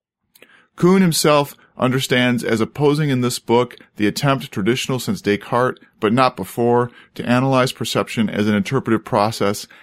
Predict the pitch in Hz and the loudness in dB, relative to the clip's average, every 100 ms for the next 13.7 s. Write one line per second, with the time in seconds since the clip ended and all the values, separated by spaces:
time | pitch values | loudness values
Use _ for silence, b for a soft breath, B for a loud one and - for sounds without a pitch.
0 | B - 107 104 113 135 - 135 131 123 | B -4 0 2 2 0 -2 -2 -2 -6
1 | - 104 101 101 95 - 90 113 107 101 | -2 0 0 -2 -4 -4 -2 -2 -2 -4
2 | 98 92 87 - - 90 92 87 87 - | -2 -2 -2 -4 -4 -4 -6 -4 -4 -6
3 | 92 - - - - - _ _ _ _ | -12 -12 -10 -12 -14 -20 _ _ _ _
4 | _ _ _ _ _ _ _ _ - 160 | _ _ _ _ _ _ _ _ -4 2
5 | 160 165 165 156 151 151 156 143 - _ | 4 4 2 2 4 2 2 -2 -8 _
6 | _ _ _ - - 131 139 147 127 - | _ _ _ -8 0 2 2 0 -2 -2
7 | 139 131 143 131 107 107 98 110 127 143 | 0 2 2 0 2 2 2 -2 -2 -4
8 | 139 139 107 110 110 - 117 117 110 107 | -2 0 2 2 2 0 -2 -2 0 0
9 | 101 98 117 117 120 110 98 98 - - | 0 0 0 0 0 0 -2 -4 -10 -4
10 | 147 139 - - 107 113 107 101 98 104 | -2 -2 -4 -6 -2 0 2 0 0 0
11 | 104 101 92 104 92 104 110 120 117 92 | 0 0 -2 -2 -2 -2 -2 -2 -4 -4
12 | 90 - 95 92 - - 82 113 113 - | -10 -6 -4 -4 -6 -10 -8 -6 -8 -6
13 | 101 90 95 - - - | -6 -6 -8 -6 -6 -8